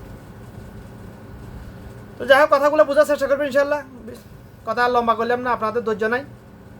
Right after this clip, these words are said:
আমি কি করবো ভাই? আমি, আমি কি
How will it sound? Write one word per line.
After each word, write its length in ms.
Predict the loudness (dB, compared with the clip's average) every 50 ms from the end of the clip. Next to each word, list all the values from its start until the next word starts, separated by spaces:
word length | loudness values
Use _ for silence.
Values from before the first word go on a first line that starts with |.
| -20 -20 -18 -18 -10 -4
আমি 200 | -2 0 0 0
কি 120 | 0 0 2
করবো 260 | 2 2 4 4 4
ভাই? 200 | 4 4 4 2
আমি, 200 | 0 -2 -4 -12 -16 -18 -20 -20 -20 -20 -20 -20 -20 -20 -20 -20 -20 -20 -20 -20 -20 -20 -20 -20 -20 -20 -18 -18 -18 -18 -18 -18 -16 -10 -4
আমি 200 | -2 -2 -2 -2
কি 140 | -4 -6